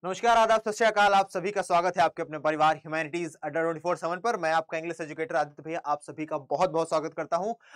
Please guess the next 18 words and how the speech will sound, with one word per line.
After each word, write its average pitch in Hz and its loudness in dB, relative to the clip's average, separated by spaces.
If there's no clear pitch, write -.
आपकी 208 4
अपनी 214 -2
क्लास 202 2
Vocab 196 -2
Express 185 -6
के 180 -6
थर्टी 180 -6
फर्स्ट 202 0
एडिशन 143 -8
में, 107 -20
थर्टी 170 -14
फर्स्ट 214 -6
एडिशन 180 -6
नहीं, 196 -14
थर्टी 165 -8
फर्स्ट 185 -6
सेशन 165 -6
में, 101 -20